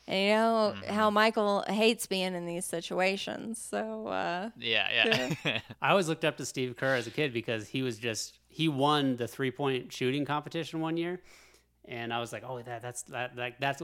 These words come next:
Speaker 3: that would be my place in the N B A. I'm the
Speaker 1: Yeah.
Speaker 3: white kid who could shoot
Speaker 1: <laughs> Yeah,
Speaker 3: threes."
Speaker 1: right.
Speaker 3: <laughs> So, like, that's why.
Speaker 2: <laughs>
Speaker 3: And then, um, he then,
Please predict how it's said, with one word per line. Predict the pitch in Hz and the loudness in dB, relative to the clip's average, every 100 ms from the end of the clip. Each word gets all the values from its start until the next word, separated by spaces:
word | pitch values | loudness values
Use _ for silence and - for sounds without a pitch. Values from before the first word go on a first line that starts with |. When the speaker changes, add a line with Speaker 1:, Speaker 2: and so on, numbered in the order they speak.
| 143 | 0
Speaker 3:
that | 156 | 0
would | 190 | 2
be | 131 | 0
my | 117 127 | 4 4
place | 127 135 113 - | 4 -2 -2 -4
in | |
the | 110 113 | -4 -4
N | 104 | -4
B | 107 | -2
A. | 123 117 - - | -2 -2 -8 -2
I'm | 123 | 2
the | 196 | 4
Speaker 1:
Yeah. | - | 4
Speaker 3:
white | 113 110 - | 4 2 0
kid | 120 107 | -4 -2
who | 113 | -6
could | 117 - | -8 -6
shoot | 131 | -2
Speaker 1:
<laughs> | 262 | 0
Yeah, | 247 240 | 4 4
Speaker 3:
threes." | 247 269 294 302 240 | 6 4 2 2 2
Speaker 1:
right. | 269 - | 0 0
Speaker 3:
<laughs> | 294 | 0
So, | 139 160 | 2 2
like, | 143 135 - | 2 0 2
that's | 175 - 127 147 | 2 2 0 0
why. | 139 120 120 113 110 | 2 2 2 -2 -6
Speaker 2:
<laughs> | 110 107 _ _ | -8 -10 _ _
Speaker 3:
And | - 147 | -4 0
then, | 139 135 123 120 110 - - - - _ _ _ | 4 4 2 0 -6 -14 -20 -20 -20 _ _ _
um, | 170 123 113 107 101 98 113 _ _ _ _ _ _ - | -4 0 0 -2 -4 -10 -14 _ _ _ _ _ _ -12
he | 131 156 | -2 0
then, | 135 143 135 123 113 | 2 2 2 0 -4